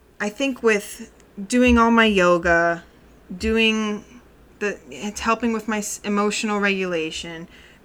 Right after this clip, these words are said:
being a good mom to my girls, I think I'm protecting my girls. I don't think I'm overprotecting. I really don't know, but that's, that, my opinion is that it's not overprotecting. And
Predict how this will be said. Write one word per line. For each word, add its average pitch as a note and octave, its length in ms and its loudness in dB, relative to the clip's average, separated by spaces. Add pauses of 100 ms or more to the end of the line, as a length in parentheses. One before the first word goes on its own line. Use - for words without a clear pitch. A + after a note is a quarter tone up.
being A#3 240 2
a G#3+ 40 0
good A#3 200 4
mom G#3 380 2
to G#3 120 -10
my G3 140 -2
girls, E3 720 -6 (500)
I G3+ 60 -4
think B3+ 300 -2
I'm B3+ 120 2
protecting G#3 600 -4
my G3 140 -2
girls. F#3 480 0
I F3+ 140 -6
don't A3+ 360 -4
think B3+ 220 -8
I'm B3+ 140 -4
overprotecting. A#3+ 1000 -2
I - 120 -6
really G#3+ 280 -4
don't G3+ 240 -4
know, G3 220 -4
but F3+ 140 -8
that's, F#3+ 240 -4 (220)
that, F#3+ 180 -6
my G3 220 2
opinion G3 420 -4
is F3+ 140 -6
that F3 120 -4
it's E3+ 160 -8
not F3 220 -6
overprotecting. E3+ 920 -12 (800)
And F3+ 680 -4